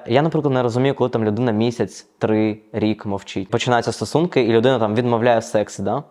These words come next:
Тому що не може зізнатися людині. І для мене це дивно. Важливо зізнатися людині на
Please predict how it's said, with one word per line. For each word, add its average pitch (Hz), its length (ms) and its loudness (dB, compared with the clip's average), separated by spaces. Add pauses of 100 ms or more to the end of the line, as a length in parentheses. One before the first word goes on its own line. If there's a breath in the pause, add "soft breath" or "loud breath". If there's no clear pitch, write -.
Тому 110 220 0
що 107 340 2
не 139 100 4
може 135 220 4
зізнатися 113 520 2
людині. 110 460 0
І 127 80 2
для 131 140 2
мене 190 220 4
це 185 160 2
дивно. 107 500 2
Важливо 131 480 4
зізнатися 117 520 0
людині 147 340 2
на 123 380 2